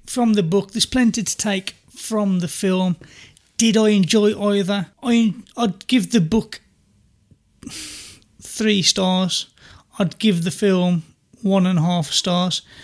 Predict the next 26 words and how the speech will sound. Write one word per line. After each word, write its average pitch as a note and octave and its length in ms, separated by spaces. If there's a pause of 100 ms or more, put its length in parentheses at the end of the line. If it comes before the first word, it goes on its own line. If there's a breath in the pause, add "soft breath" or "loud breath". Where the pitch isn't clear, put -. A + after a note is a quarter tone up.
(280 loud breath)
Um, G3 420 (200)
I A#3 60
preferred D#4 420
the B3 60
book F#3+ 280
because A3+ 380
it, A3+ 140 (180)
it, - 200
it A#3 140
made A3+ 340
you G#3 80
think. - 680 (680)
It A3 120
made G#3 260
you G#3 100
look G#3 240
at G3+ 100
things G3+ 300
different. G#3 540
It G#3 80
made G#3 280
you G3+ 340 (640 soft breath)
think A3 320
outside G#3 460
the C#3+ 60
box. - 560